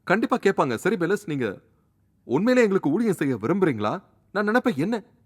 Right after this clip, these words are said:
என்ன சொல்றீங்க நீங்க? எட்டு முதல் ஒன்பது நாட்களுக்கு எங்க குழந்தைகளை பராமரிக்க நாங்க குழந்தை பராமரிப்பாளர்களை ஏற்பாடு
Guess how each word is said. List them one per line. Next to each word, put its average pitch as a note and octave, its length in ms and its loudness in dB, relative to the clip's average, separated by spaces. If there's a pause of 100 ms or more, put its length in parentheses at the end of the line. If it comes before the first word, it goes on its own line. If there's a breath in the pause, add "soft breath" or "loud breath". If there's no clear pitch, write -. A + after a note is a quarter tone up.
(120)
என்ன A#3+ 220 2 (140)
சொல்றீங்க A#3 400 4
நீங்க? A2 320 -2 (200)
எட்டு C3 380 -2
முதல் G#3+ 320 0
ஒன்பது D#3+ 340 -2
நாட்களுக்கு D#3+ 560 -4 (220 soft breath)
எங்க D3 220 0
குழந்தைகளை G3 540 0
பராமரிக்க D#3+ 720 0
நாங்க C3 280 -4
குழந்தை G3 420 -4
பராமரிப்பாளர்களை B2+ 920 -2
ஏற்பாடு C3 400 -6